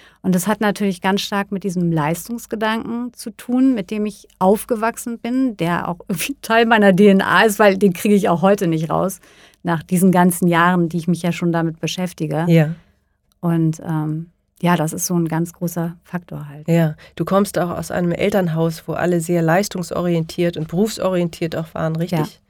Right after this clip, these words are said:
Speaker 1: Ja, ja.
Speaker 2: Mhm, wo das völlig normal ist, dass man richtig Gas gibt im Beruflichen und sich engagiert sozial und, äh, an Kulturevents teilnimmt und immer auf dem Laufenden ist.
Speaker 1: Ja, also Leistung war halt einfach wichtig, ne? Gerade was so das Berufsleben angeht.
Speaker 2: Mhm.
Speaker 1: Und, ähm,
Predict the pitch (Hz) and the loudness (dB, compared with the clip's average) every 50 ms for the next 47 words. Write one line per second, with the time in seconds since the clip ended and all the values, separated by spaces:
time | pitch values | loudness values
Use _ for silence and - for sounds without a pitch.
0 | _ - 180 - - _ _ - 160 160 180 175 170 170 170 165 - - 185 185 | _ -12 -12 -12 -14 _ _ -4 -2 -2 -2 -2 -2 -2 -2 -2 -2 -2 -2 0
1 | 175 160 180 170 165 165 165 180 190 185 165 165 - 165 160 - 165 160 170 170 | 0 0 0 0 2 2 2 2 2 0 -2 -4 -6 -8 -6 -6 -4 -2 -4 -4
2 | 165 - 170 160 - 160 160 160 160 - - 165 156 - - - _ _ _ _ | -4 -6 -8 -6 -4 -4 -4 -4 -4 -6 -8 -10 -10 -10 -14 -20 _ _ _ _
3 | _ _ _ _ - 156 156 151 151 165 185 170 - - 170 160 160 - 156 156 | _ _ _ _ -4 -2 -2 0 2 0 0 0 0 -2 -2 -2 -2 -2 -4 -2
4 | - 143 151 - - 151 - - 160 160 156 160 160 190 190 180 170 - - 156 | -2 -4 -4 -6 -6 -4 -2 0 2 2 2 2 2 2 2 0 0 -2 -4 -6
5 | 160 - - 156 147 147 143 143 143 - 151 147 143 139 - - - - _ - | -4 -4 -2 -2 -2 0 -2 -2 -4 -4 -6 -6 -6 -6 -8 -12 -18 -20 _ -18
6 | - - - - 127 156 165 - 185 175 - 214 175 160 170 160 156 160 160 - | -16 -12 -10 -8 -6 -6 -4 -4 -4 -2 2 2 4 4 4 4 4 2 0 -2
7 | - 156 147 143 143 151 151 147 - - - - - 170 165 160 151 151 160 - | -2 -2 -2 -2 -2 -4 -4 -4 -6 -6 -6 -2 0 2 2 2 2 0 -4 -10
8 | - - _ _ _ _ _ _ _ - 156 156 - 175 160 156 151 156 156 - | -18 -20 _ _ _ _ _ _ _ -2 -2 2 4 6 6 6 6 6 4 0
9 | 127 123 - - 160 - - - _ _ _ _ _ _ _ - 254 220 214 208 | -4 -4 -6 -10 -14 -16 -18 -20 _ _ _ _ _ _ _ 0 4 6 8 8
10 | 214 214 214 220 214 - - 202 196 202 233 233 - 277 254 185 190 180 170 175 | 8 6 4 2 -2 0 2 4 4 4 4 4 2 2 2 4 4 4 4 2
11 | 175 - - 170 - 175 165 156 170 165 160 - - 165 - 202 226 208 185 180 | 0 -2 -4 -2 -2 -4 -4 -2 -4 -4 -4 -6 -8 -6 -4 -2 -2 2 2 4
12 | 190 196 190 180 202 185 - 226 202 202 180 - - 202 170 196 226 - - - | 4 6 6 4 2 2 2 2 4 4 2 2 0 -2 -2 0 -2 -2 -2 0
13 | 170 165 165 170 - - 135 170 165 151 151 151 160 165 160 151 147 156 165 170 | 0 0 2 0 0 0 0 0 0 0 0 2 4 4 4 4 4 2 2 0
14 | 165 - - 170 170 170 165 165 180 | -2 -6 -6 -4 -4 -4 -4 -6 -8